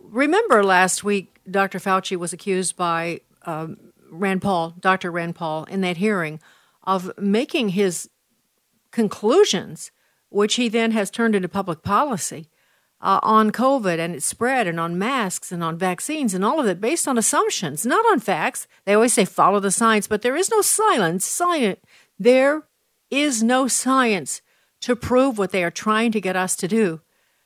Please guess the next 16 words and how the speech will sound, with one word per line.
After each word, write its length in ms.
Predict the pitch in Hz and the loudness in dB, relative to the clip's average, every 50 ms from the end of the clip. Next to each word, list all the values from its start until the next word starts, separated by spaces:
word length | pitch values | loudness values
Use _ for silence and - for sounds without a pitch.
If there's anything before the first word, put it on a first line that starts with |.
| _ _ _ - | _ _ _ -4
Uh, 180 | 175 180 175 - | 0 2 2 2
and 160 | - 220 214 | 2 0 0
so 140 | - - 240 | 2 4 4
now 180 | 240 247 302 403 | 4 4 2 2
they're 140 | 415 381 254 | 2 0 0
telling 340 | - 262 254 240 233 220 | 2 2 2 2 2 2
us 160 | 208 202 - - | 0 0 0 0
that 140 | 214 202 - - | -2 -2 -2 0
everything's 540 | 254 285 262 254 240 214 214 190 175 - 190 | 0 0 2 2 0 0 0 -4 -4 -4 -6
worse. 400 | 170 175 175 170 165 160 - - | -6 -6 -6 -4 -4 -6 -6 -4
Oh, 140 | - 226 220 | -2 0 0
there's 160 | 214 202 180 | 0 0 0
a 80 | 196 180 | 2 2
new 320 | 185 196 220 226 233 220 | 4 4 4 4 4 4
strand, 680 | - - - - - 202 220 226 226 226 214 208 196 180 | 2 0 0 -2 -4 -4 -4 -2 0 0 0 0 0 -2
and 160 | 180 175 | -4 -6